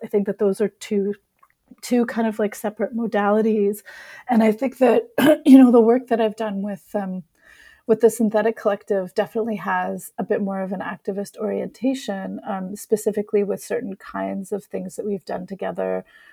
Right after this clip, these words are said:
um, such as, you know, creating maps or creating lists of, um, every single known, um, chemical associated with the production of plastics,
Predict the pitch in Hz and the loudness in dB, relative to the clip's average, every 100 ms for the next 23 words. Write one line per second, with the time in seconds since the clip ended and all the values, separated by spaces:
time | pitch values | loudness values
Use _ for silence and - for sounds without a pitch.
0 | _ 208 185 175 185 - - 208 - 190 | _ -6 -4 -6 -12 -14 -4 -2 0 -2
1 | 185 175 - _ 220 190 180 190 _ _ | -4 -8 -16 _ -2 -2 -4 -10 _ _
2 | _ - 202 190 185 180 180 180 190 - | _ -6 0 2 2 2 2 2 0 -2
3 | 196 175 - 190 180 180 196 190 - - | -2 -2 -2 -2 -2 0 0 0 -6 -14
4 | - - 185 185 180 - - - _ 208 | -10 -6 -4 -4 -8 -20 -20 -20 _ -4
5 | 185 180 - 196 208 190 - 185 190 185 | -4 -6 -4 -2 0 -2 -2 -2 2 2
6 | 175 175 185 202 196 185 185 180 180 185 | 4 0 -2 0 2 4 4 2 -2 -6
7 | _ _ _ _ _ _ _ _ - - | _ _ _ _ _ _ _ _ -20 -4
8 | 208 202 - 202 226 - 220 214 208 208 | -2 -2 -2 -2 -2 0 2 2 0 -4
9 | 196 - 214 208 208 202 196 190 - 202 | -10 -4 -2 0 -2 -4 -6 -6 -10 -8
10 | 202 196 - 208 208 208 - 196 190 - | -8 -8 -8 -8 -8 -8 -8 -8 -8 -6
11 | 202 202 - | -4 -6 -12